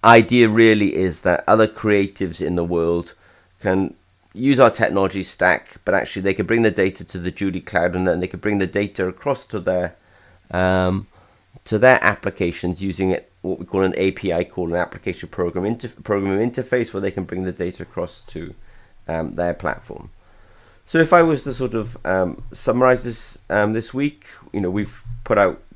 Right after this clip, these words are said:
a fair amount of news. You know, we've talked about <laughs> the merchandising.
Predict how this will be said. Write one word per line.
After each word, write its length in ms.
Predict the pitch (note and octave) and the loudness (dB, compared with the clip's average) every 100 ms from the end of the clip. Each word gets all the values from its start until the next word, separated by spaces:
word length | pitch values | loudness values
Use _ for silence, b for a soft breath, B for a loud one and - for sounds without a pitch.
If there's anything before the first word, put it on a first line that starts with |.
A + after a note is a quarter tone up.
| - B B - | -20 B B -2
a 60 | |
fair 200 | - F3+ | 8 10
amount 240 | D3+ A#2 G#2 | 10 6 2
of 60 | |
news. 500 | G2+ A2+ C3+ C3+ - - | 0 2 2 0 -6 -4
You 80 | G2+ | 0
know, 80 | |
we've 120 | G2 F#2+ | 0 -2
talked 240 | G2+ - | -8 -8
about 320 | E2+ G2 - - b | -8 -6 -8 -12 b
<laughs> 160 | b | b
the 60 | G2+ | 4
merchandising. 1200 | A2 C3+ C#3 C#3+ B2+ C3+ C3 B2 C3 C3 B2 C3 | 8 8 8 2 4 6 6 4 0 0 -2 -4